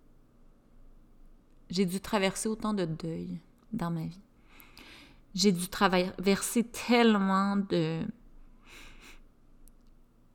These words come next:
ah, c'est fou, c'est, c'est tellement,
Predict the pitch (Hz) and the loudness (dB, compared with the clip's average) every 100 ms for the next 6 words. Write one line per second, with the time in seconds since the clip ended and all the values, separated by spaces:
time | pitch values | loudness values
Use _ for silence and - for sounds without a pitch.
0 | - - - 208 180 - - - - - | -20 -20 -6 -4 -4 -8 -20 -20 -20 -20
1 | - _ - - _ - - - - 196 | -20 _ -20 -20 _ -18 -16 -16 -10 -8
2 | - 180 180 - 196 190 180 185 190 | -6 -8 -8 -12 -6 -2 -2 -2 -2